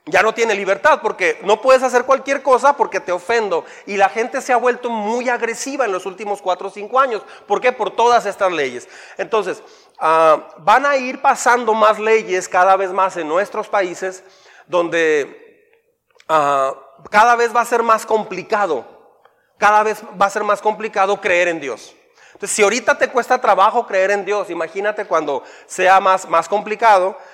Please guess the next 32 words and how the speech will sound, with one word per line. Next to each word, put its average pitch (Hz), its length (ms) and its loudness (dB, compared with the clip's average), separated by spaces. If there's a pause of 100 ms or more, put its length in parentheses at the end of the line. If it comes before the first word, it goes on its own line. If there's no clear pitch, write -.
(180)
ah, 160 160 0
porque 151 240 -4
te 151 100 -10
pueden 185 240 2
amenazar 175 440 0
con 151 140 -6
tu 143 120 -10
trabajo, 151 500 0 (640)
¿sí? 220 260 -6 (260)
Entonces, - 220 -20
puede 214 220 4
llegar 208 260 2
ese 208 200 -4
punto. 180 420 -6
En 190 140 2
aquel 247 260 0
tiempo, 220 480 0 (480)
dice, 170 380 -2
muchos, 208 480 -2
¿estoy 202 180 -4
bien? 247 160 2 (960)
En 175 140 -2
aquel 220 280 -2
tiempo, 214 520 0
muchos 247 460 -6
se 254 100 -2
apartarán, 196 720 2 (160)
¿qué 196 80 -4
dice? 214 260 0 (1040)
De 180 140 2
la 165 140 2
fe. 127 240 -6